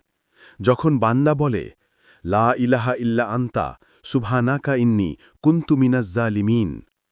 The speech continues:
তখন আল্লাহ তাকে দুঃখ থেকে মুক্ত করেন, যেমন তিনি ইউনুস আলাইহিওয়াসাল্লামকে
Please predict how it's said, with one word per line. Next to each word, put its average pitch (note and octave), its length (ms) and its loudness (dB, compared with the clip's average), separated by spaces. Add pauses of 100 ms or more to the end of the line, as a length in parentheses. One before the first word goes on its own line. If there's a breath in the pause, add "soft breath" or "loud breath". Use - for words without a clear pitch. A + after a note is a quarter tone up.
(340)
তখন G2+ 280 -4
আল্লাহ G2+ 680 -2
তাকে B2+ 200 -4
দুঃখ C3+ 380 -4
থেকে D3+ 220 -4
মুক্ত C#3+ 360 0
করেন, E2 420 -4 (300 loud breath)
যেমন B2+ 280 4
তিনি A2+ 420 2 (180 soft breath)
ইউনুস D3+ 520 4
আলাইহিওয়াসাল্লামকে C3+ 1120 0